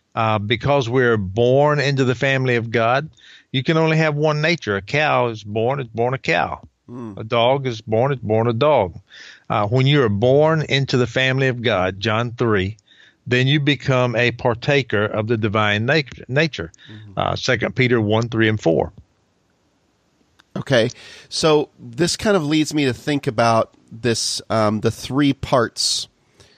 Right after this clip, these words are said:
Speaker 2: uh, of ourselves. Okay, and, and I remember one of the first things you did for me was the, drew, drew a circle,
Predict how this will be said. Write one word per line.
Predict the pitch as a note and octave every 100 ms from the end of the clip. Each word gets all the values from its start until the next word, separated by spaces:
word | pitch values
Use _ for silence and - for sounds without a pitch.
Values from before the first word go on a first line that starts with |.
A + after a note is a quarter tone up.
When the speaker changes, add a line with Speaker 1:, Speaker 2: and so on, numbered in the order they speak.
| _ _
Speaker 2:
uh, | - G#2 G2+ G2+ F#2+ -
of | A2+ G#2+
ourselves. | G2+ G2 - F2+ E2+ - - - _ _
Okay, | A2 - A#2 A2+ A2
and, | A2+ A2
and | A2 A2+
I |
remember | A2 B2+ C3+ D3 C3 B2+ - - -
one | C3
of | C3
the | G#2+ G2+ -
first | E3 E3+
things | - C#3 A#2
you | A#2
did | A2+ A2 G2+ G2 G#2+ _ _ _ _ _ _
for | -
me | A#2 A2+ A2+ A2
was | G2+ G#2 G2+ F#2+ -
the, | G2+ -
drew, | G2+ A2+ F#2+
drew | - A#2 D3
a |
circle, | D3+ D3+ B2+ A#2+ C3